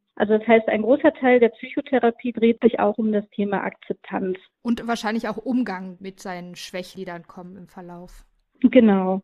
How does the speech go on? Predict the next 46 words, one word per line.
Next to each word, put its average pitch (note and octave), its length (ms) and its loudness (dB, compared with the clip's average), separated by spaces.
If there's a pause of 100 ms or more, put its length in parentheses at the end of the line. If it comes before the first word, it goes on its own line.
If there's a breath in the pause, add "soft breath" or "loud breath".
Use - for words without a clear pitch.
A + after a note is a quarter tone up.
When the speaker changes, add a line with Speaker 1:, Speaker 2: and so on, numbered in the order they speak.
Speaker 1:
Also A3 500 4
viele D4 180 6
Menschen C#4 420 2
verbinden C4+ 460 4
ja A#3+ 240 4
auch A3+ 260 0
Lebensqualität A#3+ 880 2
einfach A3+ 360 0
mit A3+ 280 0
kompletter A3+ 520 4
Gesundheit. G#3+ 760 0 (360)
Also A3 300 -4
viele C4+ 160 0
Patienten, B3 560 2
die A#3 140 -2
zu - 140 -6
mir B3 220 8
in A#3+ 80 4
die A#3 100 2
Therapie A#3+ 520 4
kommen, C4+ 480 6 (280 loud breath)
glauben A3+ 460 6
halt A#3 200 6
dadurch, A3+ 300 2
dass A3 200 2
sie A3+ 120 2
jetzt G#3+ 200 6 (220)
nicht A#3 280 4
gesund B3 480 0
sind, C4 300 4
werden A3+ 260 6
sie A3 120 -4
nie A#3+ 220 -2
wieder A#3 180 4
ein A3 180 -2
gutes A3+ 240 -8 (140)
Leben A3 420 2
haben. D#4 360 -2 (160)
Und A#3+ 440 4
dass A3 140 2
wir A3+ 100 8
dann A#3 200 4
auch A#3 200 0
daran A#3 280 2
arbeiten, A#3 500 2
dass A3+ 100 -4